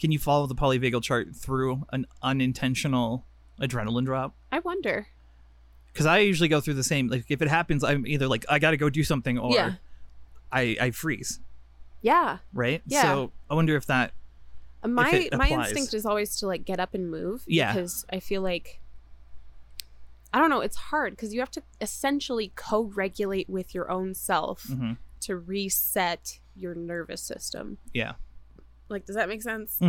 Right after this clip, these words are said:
Speaker 2: Like, so for me, my big coping thing is, like, when I get those adrenaline dumps, which I get, like, at night. That's
Speaker 1: Yeah.
Speaker 2: the fucking worst.
Speaker 1: Sleepy time?
Speaker 2: Where you're
Speaker 1: Nope.
Speaker 2: like, "I'm falling asleep.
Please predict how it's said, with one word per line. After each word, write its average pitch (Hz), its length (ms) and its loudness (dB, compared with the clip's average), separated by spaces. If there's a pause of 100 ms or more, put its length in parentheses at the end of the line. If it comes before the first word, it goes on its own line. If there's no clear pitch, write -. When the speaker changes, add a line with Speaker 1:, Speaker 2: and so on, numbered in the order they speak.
(120)
Speaker 2:
Like, - 180 -2 (520)
so 247 160 0
for 233 140 -2
me, 262 400 -2
my 226 240 -2
big 202 200 -6
coping 190 340 -4 (120)
thing 180 220 -2
is, 170 400 -8
like, 170 160 -10
when 185 100 -6
I 180 60 -6
get 185 160 -8
those 175 180 -6
adrenaline 175 380 -6
dumps, - 300 -8 (120)
which 277 280 0
I 277 100 2
get, 294 320 -2
like, 226 260 -2
at 196 160 -4
night. - 380 -12 (480)
That's - 160 4
Speaker 1:
Yeah. 214 140 2
Speaker 2:
the 320 80 0
fucking - 580 0
worst. 190 380 -2
Speaker 1:
Sleepy 151 320 -2
time? 233 240 4
Speaker 2:
Where 262 80 6
you're 277 100 6
Speaker 1:
Nope. 269 80 6
Speaker 2:
like, 240 220 4
"I'm 349 200 4
falling 208 340 -2
asleep. 254 440 0